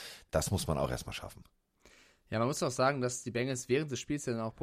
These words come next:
Speaker 2: äh, Verletzungsprobleme bekommen haben. Also plötzlich musste ja Hilton raus, Hendrickson raus. Also zwei, drei wichtige Defense-Spieler haben sich dann während des Spiels verletzt. Und das hast du auch so ein bisschen gemerkt, dass als die Raiders dann so ein bisschen das Tempo erhöht haben und wussten, okay, wir müssen jetzt auf jeden Fall volle Kanne reingehen und nochmal, äh, alles geben, um ihn aufzuholen,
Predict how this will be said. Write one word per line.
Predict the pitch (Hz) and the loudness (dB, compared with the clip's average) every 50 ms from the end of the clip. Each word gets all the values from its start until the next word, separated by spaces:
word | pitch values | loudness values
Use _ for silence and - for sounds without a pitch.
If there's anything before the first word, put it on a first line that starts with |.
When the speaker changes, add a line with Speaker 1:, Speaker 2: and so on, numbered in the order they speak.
| - | -2
Speaker 2:
äh, | - 110 107 104 | 0 0 -2 -2
Verletzungsprobleme | - 120 127 - - 127 - - 107 101 101 101 101 98 | -2 -6 -6 -4 -6 -10 -8 -6 -6 -4 -2 -2 -2 -4
bekommen | 95 95 - 107 98 98 95 | -4 -4 -4 -4 -4 -2 -2
haben. | 98 98 95 92 | -4 -4 -4 -4
Also | 90 92 - | -4 -6 -8
plötzlich | - - 131 123 123 - 127 - | -6 -4 -4 -4 -4 -6 -8 -4
musste | 123 120 120 - - | -4 -4 -4 -2 -4
ja | 110 | -2
Hilton | 107 131 131 151 147 - 147 | 2 2 0 0 0 -4 -4
raus, | 123 120 120 127 123 - | 0 2 2 2 2 0
Hendrickson | 127 131 139 139 127 123 - 135 120 | -4 -6 -4 -6 -6 -6 -6 -4 0
raus. | 110 113 117 123 120 113 | 2 2 2 2 0 -4
Also | 107 107 107 | -6 -8 -8
zwei, | 110 - - - 131 143 143 | -8 -6 0 2 4 4 4
drei | 131 127 131 127 | 4 4 2 2
wichtige | 117 135 - - - 127 123 | 2 -2 -6 -4 -2 -2 0
Defense-Spieler | 123 139 147 - 143 123 - - 127 131 123 | -2 -2 -6 -6 -6 -8 -6 -6 0 0 2
haben | 117 127 | 2 2
sich | 127 123 123 | 0 0 -2
dann | 113 | 0
während | 110 127 147 147 | 0 0 0 -2
des | 131 120 | -4 -6
Spiels | - - 139 135 | -4 -6 -6 -6
verletzt. | - - 117 107 127 - - - | -4 -4 -2 -2 -2 -4 -4 -8
Und | 120 | -8
das | 113 | -8
hast | - 139 - | -8 -6 -6
du | - - | -4 -4
auch | - | -4
so | 147 - 170 | -4 -4 -4
ein | 160 | -4
bisschen | 165 - - 160 | -6 -6 -6 -4
gemerkt, | 143 139 131 143 143 - | -4 -2 -4 -4 -2 -4
dass | 127 123 | -6 -6
als | - - 120 120 | -6 -8 -8 -8
die | - 127 | -8 -6
Raiders | 120 110 113 131 156 147 - - | -4 -2 -2 0 -2 -2 -4 -4
dann | - 123 127 123 | -4 -2 -2 -2
so | 120 | -4
ein | 113 | -4
bisschen | 127 - - 120 117 117 113 - - - - - - - - | -6 -8 -4 -4 -4 -4 -4 -8 -14 -20 -20 -20 -20 -16 -8
das | - 117 - | -6 -6 -2
Tempo | - 156 180 196 - 170 | 0 0 0 4 6 6
erhöht | 139 131 135 185 233 - - | 8 8 8 8 6 6 4
haben | 165 156 147 | 4 4 4
und | 139 131 | 2 0
wussten, | 131 170 180 - - | 0 0 -2 -2 -2
okay, | 139 - - | -2 0 2
wir | 143 131 | 2 2
müssen | 131 156 180 - - | 2 0 -2 -2 -4
jetzt | 151 147 | -4 -4
auf | 131 - | -2 -2
jeden | 147 147 151 | -2 -4 -2
Fall | - - 143 135 131 135 139 135 - - - - _ _ _ _ _ _ | 0 2 4 4 4 4 0 -2 -6 -18 -20 -20 _ _ _ _ _ _
volle | - - 156 160 | 2 4 4 4
Kanne | - - 151 147 143 123 | 6 4 2 2 4 4
reingehen | 127 147 160 143 139 143 143 131 | 2 2 2 0 0 0 0 0
und | 113 131 | -2 -2
nochmal, | 135 135 131 131 131 127 | -2 0 0 0 0 0
äh, | 107 98 110 | 0 -2 -2
alles | - - 147 147 - - | 0 0 0 0 0 -2
geben, | - 143 147 151 | -4 -4 -4 -2
um | 139 139 | -4 -4
ihn | 135 | -2
aufzuholen, | 90 98 156 - - - 127 127 127 131 143 160 | -2 -2 -2 -4 -4 -2 0 0 0 0 -2 -4